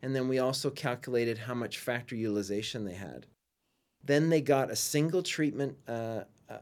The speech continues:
event with, um, etranadez, which became Hemgenix, and then they were able to stop their prophylaxis.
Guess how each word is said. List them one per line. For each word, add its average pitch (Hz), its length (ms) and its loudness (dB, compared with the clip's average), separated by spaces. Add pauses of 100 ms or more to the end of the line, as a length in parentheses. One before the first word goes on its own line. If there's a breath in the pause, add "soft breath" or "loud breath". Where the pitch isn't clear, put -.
event 107 460 -2
with, 101 500 -4
um, 101 420 -4 (120)
etranadez, 104 680 -2
which - 220 -12
became 98 340 -8
Hemgenix, 98 760 -8 (520 loud breath)
and 143 240 2
then 156 160 8
they 160 140 8
were 160 140 8
able 143 260 8
to 147 100 -2
stop 120 360 0
their 120 100 0
prophylaxis. - 880 -4